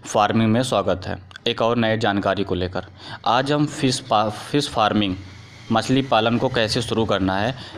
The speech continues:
इस टॉपिक पे बात करेंगे। वीडियो को शुरू करने से पहले हमारे सभी फार्मर भाइयों को नमस्कार और हमारे सभी फार्मर भाइयों से निवेदन है कि चैनल पे बने रहने के लिए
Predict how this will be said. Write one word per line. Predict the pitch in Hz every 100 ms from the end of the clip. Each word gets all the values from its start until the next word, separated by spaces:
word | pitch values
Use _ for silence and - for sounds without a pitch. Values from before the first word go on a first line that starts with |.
| -
इस | 127 127
टॉपिक | 101 113
पे | 113
बात | 98 92 90
करेंगे। | 90 90 95 95 - - - -
वीडियो | 123 127
को | 147 156
शुरू | 143
करने | 139 135 123
से | 120
पहले | 131 104 107
हमारे | 113 107 107 110
सभी | 113 107 135
फार्मर | 135 101 101 110
भाइयों | 104 95 98
को | 135
नमस्कार | 107 87 90 87 - - - - - -
और | 113
हमारे | 110 107 117
सभी | 113 110 123
फार्मर | 123 104 110 104
भाइयों | 98 98
से | 101
निवेदन | 107 95 98 113 117
है | 95
कि | 90 92 - - -
चैनल | 113 117
पे | 120
बने | 113 110 139
रहने | 135 104
के | 95
लिए | 95